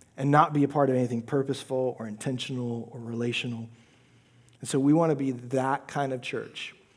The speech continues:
<clears throat> We value our weekly family reunion,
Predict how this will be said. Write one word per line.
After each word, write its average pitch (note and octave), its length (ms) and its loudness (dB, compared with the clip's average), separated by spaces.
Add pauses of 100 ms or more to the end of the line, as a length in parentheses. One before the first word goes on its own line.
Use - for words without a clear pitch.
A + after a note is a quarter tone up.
(640)
<clears throat> - 60 -6 (720)
We C3+ 140 0
value D3 640 8
our D3+ 180 12
weekly D3+ 520 6
family D3 400 4
reunion, B2+ 600 2